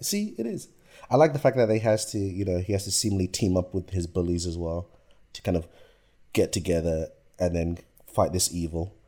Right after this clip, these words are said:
Um, apparently that's, um, Patrick Stewart playing Merlin, though obviously he's not playing young Merlin. So I guess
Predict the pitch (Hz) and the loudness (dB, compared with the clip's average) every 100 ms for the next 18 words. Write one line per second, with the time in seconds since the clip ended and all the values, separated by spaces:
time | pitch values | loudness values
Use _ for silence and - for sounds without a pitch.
0 | _ _ 90 82 90 143 139 113 107 107 | _ _ -4 -2 0 2 2 2 2 2
1 | - - 92 90 90 - 98 87 - 135 | -2 -2 0 0 -2 -4 -6 -6 -6 -2
2 | 101 - 98 92 87 98 101 76 87 85 | -2 -4 -4 -2 -2 -2 -4 -6 -6 -2
3 | 92 92 101 82 90 - 85 76 80 82 | 0 0 -2 -4 -4 -4 -4 -4 -4 -4
4 | 65 65 71 82 - - 78 90 85 - | -6 -8 -10 -14 -12 -8 -6 -4 -6 -10